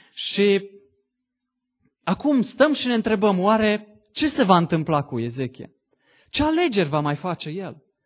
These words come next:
Asirianul a început să cucerească cetățile lui Iuda. Și nu știm care va fi deznodământul. Pe de-o parte, Dumnezeu prorocise că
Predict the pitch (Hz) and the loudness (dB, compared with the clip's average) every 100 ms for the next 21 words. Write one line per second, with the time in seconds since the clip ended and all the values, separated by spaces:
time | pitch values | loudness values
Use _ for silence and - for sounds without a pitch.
0 | _ _ _ _ _ _ _ _ _ _ | _ _ _ _ _ _ _ _ _ _
1 | - 170 226 277 269 233 185 165 175 180 | -6 -4 -2 0 0 0 -2 0 0 0
2 | - 160 160 170 131 117 - 135 - 127 | -2 -4 -4 -2 0 -2 -6 -8 -6 -6
3 | 123 113 - 117 113 110 123 131 123 - | -4 -6 -8 -10 -8 -8 -8 -6 -8 -12
4 | - _ _ _ _ _ _ _ - 226 | -18 _ _ _ _ _ _ _ -2 2
5 | 320 - 202 185 175 165 147 139 139 127 | 2 2 0 0 2 2 0 -2 -4 -6
6 | 131 123 131 143 135 107 - - _ _ | -6 -6 -4 -4 -6 -8 -12 -18 _ _
7 | _ _ 202 254 254 240 - 170 165 160 | _ _ 2 4 4 2 2 2 0 -2
8 | _ - 165 185 165 214 - 185 175 165 | _ -6 -2 0 0 0 0 -2 -4 -6
9 | 208 - 185 - 175 160 160 160 | -8 -6 -6 -6 -6 -4 -6 -10